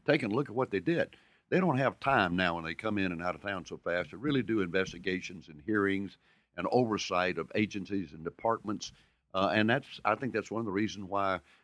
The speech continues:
government continues to grow and expand, you know, endlessly. Uh, they don't take the time or have the time to do what needs to be done.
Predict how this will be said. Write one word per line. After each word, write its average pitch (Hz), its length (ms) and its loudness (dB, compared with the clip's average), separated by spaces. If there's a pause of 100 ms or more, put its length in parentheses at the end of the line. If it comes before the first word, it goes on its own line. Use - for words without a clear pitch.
(160)
government 110 340 2
continues 101 520 -2
to 95 160 -2
grow 104 480 4
and 92 80 -2
expand, 104 540 0 (240)
you 110 80 -4
know, 98 220 2 (320)
endlessly. 110 560 0 (440)
Uh, 92 60 -2
they 110 160 4
don't 117 180 0
take 123 200 -4
the - 80 -6
time 107 260 2
or 80 60 0
have 143 240 -2
the - 80 -8
time 85 280 -6
to 85 80 -12
do 98 200 -2
what 92 180 -2
needs 90 180 -4
to - 80 -16
be 80 100 -18
done. - 180 -14